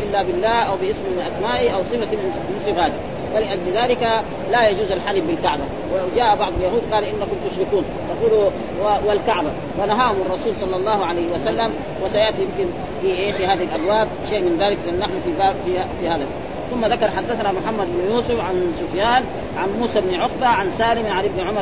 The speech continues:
قال: "كانت يمين النبي صلى الله عليه وسلم لا ومقلب القلوب"، يعني كانت أكثر ما يحلف الرسول يقول: "لا ومقلب". لا هنا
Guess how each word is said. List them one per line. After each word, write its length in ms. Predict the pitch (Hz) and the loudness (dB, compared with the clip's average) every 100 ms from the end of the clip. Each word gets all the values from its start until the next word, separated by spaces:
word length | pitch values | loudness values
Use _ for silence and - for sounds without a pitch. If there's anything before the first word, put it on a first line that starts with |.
| 175 | 2
قال: 220 | 202 185 226 | 2 2 4
"كانت 260 | 226 196 - | 4 2 0
يمين 240 | 185 202 202 | 0 0 0
النبي 380 | 180 175 208 | 0 2 2
صلى 140 | 185 165 | 0 0
الله 120 | 226 | 0
عليه 100 | 233 | 2
وسلم 200 | 233 233 - - - 190 | 2 2 -2 -4 0 4
لا 180 | 240 226 | 6 6
ومقلب 640 | 208 202 - 240 226 196 | 4 2 0 2 2 2
القلوب"، 540 | 190 - 180 175 160 127 - - - - - | 2 2 2 2 2 -2 -6 -8 -8 -8 -6
يعني 160 | 151 180 | -4 0
كانت 320 | 240 233 220 | 2 2 2
أكثر 360 | 220 233 226 208 | -2 0 0 2
ما 60 | |
يحلف 300 | 208 233 202 190 | 2 0 -2 -2
الرسول 300 | 185 240 233 | 0 0 2
يقول: 180 | 196 214 196 | 2 2 2
"لا 340 | 226 247 247 | 2 4 2
ومقلب". 600 | 190 208 208 - 214 175 165 | 2 0 0 0 0 0 0
لا 200 | 208 240 | 2 2
هنا 280 | 226 214 233 | 2 0 -2